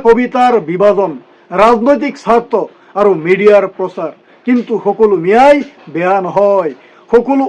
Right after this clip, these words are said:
অসমীয়াই শত্ৰু নহয়। যেতিয়া দুয়ো পক্ষে একে ধৰণৰ অসমীয়াৰ সংস্কৃতি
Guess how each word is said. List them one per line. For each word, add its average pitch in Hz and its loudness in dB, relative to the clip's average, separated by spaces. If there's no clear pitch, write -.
অসমীয়াই 233 2
শত্ৰু 214 -2
নহয়। 220 2
যেতিয়া 240 0
দুয়ো 254 0
পক্ষে 233 0
একে 220 0
ধৰণৰ 196 -2
অসমীয়াৰ 262 2
সংস্কৃতি 226 -2